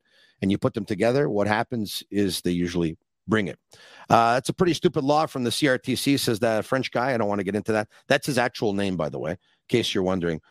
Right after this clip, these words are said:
Uh, "Rules are made to be broken." Well, if you do it on radio, you're probably gonna get fired. "Tony, you're the goat." This coming in from Melanie Scarfo. Merci beaucoup.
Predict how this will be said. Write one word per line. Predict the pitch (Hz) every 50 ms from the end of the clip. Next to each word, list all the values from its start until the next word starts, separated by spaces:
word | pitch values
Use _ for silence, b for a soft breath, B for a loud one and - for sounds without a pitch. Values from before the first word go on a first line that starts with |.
| b b b b
Uh, | - 110 117 113
"Rules | 127 139 160 185 208 208 180 143
are | - 143 139 131
made | 135 156 160 143
to | - 139
be | 113 120
broken." | 110 98 135 151 165 - - 120 110
Well, | 110 117 123
if | 117 -
you | - 113
do | 131 151
it | 139
on | 120 110
radio, | 107 113 123 127 110 101
you're | 98 95 87
probably | - 117 110 110
gonna | 95 92 90
get | 82 85 -
fired. | - 107 101 92 87 90 90 - _ _ _ _ _ _ _ -
"Tony, | 156 160 185 190 180
you're | 151 156 156
the | 143 143
goat." | 117 151 165 170 -
This | - 131 -
coming | - 143 135 135
in | 135 120
from | - 127 117
Melanie | 123 131 135 127 117 101
Scarfo. | - - 135 127 131 107 - 107 92
Merci | 98 117 123 120 - -
beaucoup. | 107 92 90 _ - 139 120 113 117